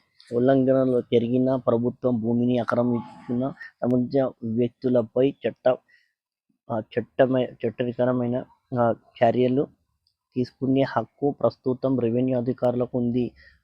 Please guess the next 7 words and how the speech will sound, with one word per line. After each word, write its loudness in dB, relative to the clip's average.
భూ 4
అక్రమాలకు 0
సంబంధించి 0
కలెక్టరేట్, 0
డిప్యూటీ -4
కలెక్టర్, 0
తహసీల్దార్ 0